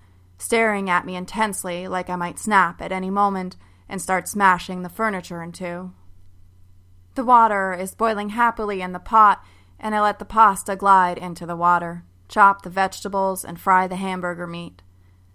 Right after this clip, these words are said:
Layer the lasagna and pile on the cheese. I've always liked cooking. It calms me.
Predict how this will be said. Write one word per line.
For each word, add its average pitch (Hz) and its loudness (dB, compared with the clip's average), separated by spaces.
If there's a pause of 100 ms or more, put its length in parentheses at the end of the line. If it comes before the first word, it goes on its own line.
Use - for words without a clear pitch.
(200)
Layer 214 2
the 190 -4
lasagna 202 2
and 185 -8
pile 208 4
on 185 0
the 185 -8
cheese. 180 -14 (580)
I've 220 -2
always 302 -2
liked 240 -2
cooking. 190 -10 (500)
It 202 -12
calms 247 0
me. 165 -14